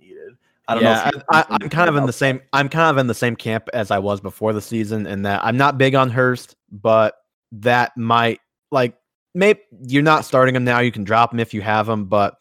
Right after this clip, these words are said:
Speaker 2: it wouldn't surprise me if, like, in week nine we're like, "Oh, okay, Hayden Hurst, like, you can stream him. Like, he, he looks like he's a part of this offense now."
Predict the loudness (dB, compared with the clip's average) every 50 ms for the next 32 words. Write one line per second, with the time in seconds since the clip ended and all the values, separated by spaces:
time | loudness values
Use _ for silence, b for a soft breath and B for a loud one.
0 | _ _ _ 2 2 2 2 2 -2 -4 0 2 4 4 4 2 0 -2 -2 -2
1 | 0 2 0 0 0 -2 -6 -4 -4 -4 -6 -6 -6 -4 0 0 0 0 2 2
2 | 2 2 2 2 0 -4 -4 -4 -4 -2 0 0 0 2 2 2 0 0 0 0
3 | 0 0 0 0 -2 -2 -2 -2 -6 -6 -6 -6 -8 -6 -6 -6 -6 -4 -4 -6
4 | -6 -6 -6 -6 -8 -8 -6 -6 -4 -4 -4 -4 -6 -4 -4 0 0 0 0 -2
5 | -6 -6 -6 -10 -12 -2 0 0 0 0 -2 -6 -6 -6 -6 -6 -8 -10 -12 -12
6 | -10 -10 -10 -10 -10